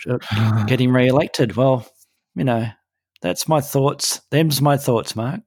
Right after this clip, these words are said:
Speaker 2: You're a wise man, Brendan. You're a wise man. So tell me about, um,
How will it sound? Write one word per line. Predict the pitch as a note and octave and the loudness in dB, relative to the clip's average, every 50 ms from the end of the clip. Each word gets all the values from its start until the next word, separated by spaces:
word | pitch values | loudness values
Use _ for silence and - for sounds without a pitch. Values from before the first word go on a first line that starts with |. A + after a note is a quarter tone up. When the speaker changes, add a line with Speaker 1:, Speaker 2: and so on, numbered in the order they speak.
| _ - | _ -10
Speaker 2:
You're | - - G2 G2 G2+ G2 | -2 0 2 4 4 4
a | G2 | 2
wise | F#2+ F#2 G2+ G#2 A2 A2 A2 A2+ G#2+ - - F2 | 0 0 0 2 2 2 2 2 0 -2 -4 -4
man, | E2+ E2+ E2+ E2 E2 F2 | -4 -4 -4 -6 -6 -8
Brendan. | D2+ - C#2+ C#2+ C#2+ C#2+ D2 D2+ D2+ D2+ | -10 -12 -14 -16 -16 -14 -16 -16 -16 -14
You're | D2+ D#2 D2+ D2+ | -12 -12 -10 -10
a | D2 | -12
wise | D2+ D#2+ D#2 D#2 F2 F2+ F2+ F#2 - - - | -12 -12 -14 -12 -12 -14 -16 -16 -18 -18 -18
man. | C2 A#1+ A#1 B1+ C2 B1+ - - _ _ _ - _ | -18 -18 -18 -20 -20 -20 -20 -20 _ _ _ -18 _
So | - - B2+ | 0 0 0
tell | A#2 - - D#3+ | 2 2 0 0
me | E3+ F3+ | 0 0
about, | F3 E3 D3 G#2 E2 E2+ G2+ C#3 - - - - _ - - - _ - | 0 2 2 2 2 2 2 0 0 -4 -12 -16 _ -20 -20 -20 _ -8
um, | E2+ F#2 G2 G2+ G#2 G#2 G2+ F#2+ F2+ | -2 0 0 2 2 2 0 -2 -4